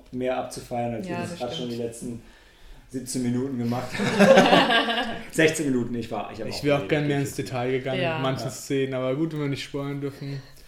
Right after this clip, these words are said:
Speaker 1: Äh,
Speaker 3: Er hat, er hat wirklich
Speaker 1: stimmt.
Speaker 3: Szenen gehabt, wo ich in den Sessel sage: Boah, fuck.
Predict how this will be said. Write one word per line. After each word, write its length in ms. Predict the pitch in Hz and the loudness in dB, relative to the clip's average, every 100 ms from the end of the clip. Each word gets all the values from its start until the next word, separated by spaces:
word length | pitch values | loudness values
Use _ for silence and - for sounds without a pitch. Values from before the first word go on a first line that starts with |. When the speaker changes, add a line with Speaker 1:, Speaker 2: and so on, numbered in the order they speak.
| - - - - - - | -14 -14 -14 -16 -18 -4
Speaker 1:
Äh, 60 | 131 147 | 6 8
Speaker 3:
Er 60 | |
hat, 100 | - | 8
er 60 | 185 | 8
hat 60 | 196 | 8
wirklich 200 | 214 247 | 8 6
Speaker 1:
stimmt. 100 | - | 6
Speaker 3:
Szenen 240 | 220 214 | 6 8
gehabt, 260 | 202 196 185 | 6 6 6
wo 80 | 190 | 8
ich 180 | 160 - | 8 4
in 60 | 180 | 2
den 40 | |
Sessel 240 | 170 185 190 | 2 2 2
sage: 180 | 180 175 | 2 2
Boah, 400 | 165 165 156 135 - | 0 -2 -2 -2 -4
fuck. 540 | - 139 123 113 107 | -8 -10 -6 -6 -8